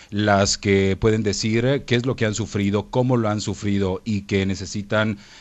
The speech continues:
alzar la voz son las mujeres y hay que escucharlas.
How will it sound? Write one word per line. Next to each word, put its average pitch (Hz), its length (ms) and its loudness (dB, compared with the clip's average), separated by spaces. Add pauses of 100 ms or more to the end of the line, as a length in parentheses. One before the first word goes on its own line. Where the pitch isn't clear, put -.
alzar 95 400 0
la 98 80 0
voz 104 360 0
son 104 380 0
las 98 320 0
mujeres 113 480 2 (240)
y 101 160 0
hay 95 80 2
que 95 100 -4
escucharlas. - 640 -12